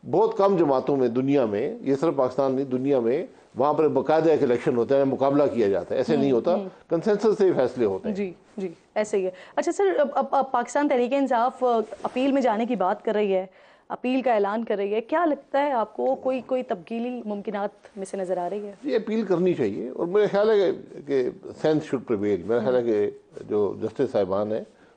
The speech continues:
Speaker 1: वो देखना चाहिए कि एक इलेक्शन खामखा कंट्रोवर्शियल बन जाएगा।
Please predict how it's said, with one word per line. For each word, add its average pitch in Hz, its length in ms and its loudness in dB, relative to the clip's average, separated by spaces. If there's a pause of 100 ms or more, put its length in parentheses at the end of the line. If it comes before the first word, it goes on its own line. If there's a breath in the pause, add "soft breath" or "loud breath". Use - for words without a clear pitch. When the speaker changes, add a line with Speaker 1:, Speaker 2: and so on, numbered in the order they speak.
Speaker 1:
वो 120 60 -6
देखना 127 320 2
चाहिए 117 280 -2
कि 143 140 -4
एक 127 160 0
इलेक्शन 135 320 0
खामखा 131 580 0 (400)
कंट्रोवर्शियल 107 540 -2
बन 87 160 -10
जाएगा। 82 360 -10